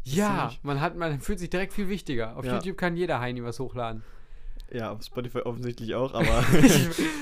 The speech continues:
Speaker 2: das kam mir grad auch in den Kopf, aber ich dachte mir so, nee, wenn man den Satz weglässt, klingt es vielleicht professionell.
Speaker 1: Ja,
Speaker 2: Du hast ihn
Speaker 1: perfekt.
Speaker 2: doch gewahrt, alles super. Okay, ähm, Thema letztes Mal, Max erinnert sich wieder.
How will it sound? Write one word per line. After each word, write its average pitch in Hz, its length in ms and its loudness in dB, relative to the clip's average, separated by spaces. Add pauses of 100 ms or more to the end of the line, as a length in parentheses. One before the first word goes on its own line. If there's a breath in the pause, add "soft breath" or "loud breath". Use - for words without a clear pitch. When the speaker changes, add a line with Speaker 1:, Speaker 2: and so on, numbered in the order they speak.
(140)
Speaker 2:
das 175 220 2
kam 196 320 4
mir 196 160 2
grad 180 160 2
auch 180 120 2
in 180 100 0
den 170 60 -4
Kopf, 175 220 0
aber 160 160 -2
ich 156 60 -4
dachte 151 160 -2
mir 151 100 -4
so, 143 120 -4
nee, 156 380 -6 (300)
wenn 143 200 -6
man 143 100 -4
den 151 120 -4
Satz 156 200 0
weglässt, 196 580 0 (200)
klingt 185 200 0
es 170 120 -6
vielleicht 160 220 0
professionell. 170 720 0
Speaker 1:
Ja, 139 120 -8 (420 loud breath)
Speaker 2:
Du 160 80 -2
hast 156 120 0
ihn - 80 -2
Speaker 1:
perfekt. - 40 0
Speaker 2:
doch 156 140 -2
gewahrt, 143 400 -2
alles 120 340 -6
super. 120 340 -10 (360 soft breath)
Okay, 175 540 -2
ähm, 139 440 -4 (880)
Thema 123 280 0
letztes 123 240 -2
Mal, 139 220 4
Max 151 260 0
erinnert 147 240 0
sich 143 140 -4
wieder. 165 360 2